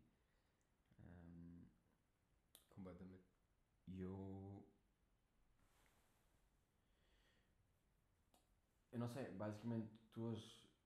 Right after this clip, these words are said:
Speaker 1: hoje estavas para vir e não sei o quê, e eu, sinceramente, era um,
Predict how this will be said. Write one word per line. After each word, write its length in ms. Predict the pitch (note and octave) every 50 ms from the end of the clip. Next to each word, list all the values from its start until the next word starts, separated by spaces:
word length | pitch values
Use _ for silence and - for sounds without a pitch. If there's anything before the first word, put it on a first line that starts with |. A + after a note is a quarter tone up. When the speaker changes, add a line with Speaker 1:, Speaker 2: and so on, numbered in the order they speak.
| _ _ - - -
Speaker 1:
hoje 440 | - G#2+ G#2 G#2 G2+ G2 G2+ G2 G2
estavas 300 | F#2+ G#2 G2+ G#2 G#2+ G#2
para 120 | - G#2+
vir 280 | G#2 A2 B2 B2+ B2+ A#2+
e 40 | A2
não 100 | G#2+ G#2
sei 120 | - -
o 80 | - -
quê, 260 | - A#2 A2 E2 - -
e 100 | F#2+ G#2+
eu, 540 | G#2+ G#2 G2+ G2+ G2+ G#2 G#2 G#2 G#2 G#2 G#2 - - - - - - - - - - - - - _ - - - - _ _ _ - - _ - _ _ _ _ _ _ - _ - - - - - - - -
sinceramente, 560 | - G#2+ G#2 B2 A#2 A#2+ A#2 B2+ C3 C3 B2+ C#3+
era 180 | C#3 C#3 C#3+
um, 240 | C#3 C#3 C#3 B2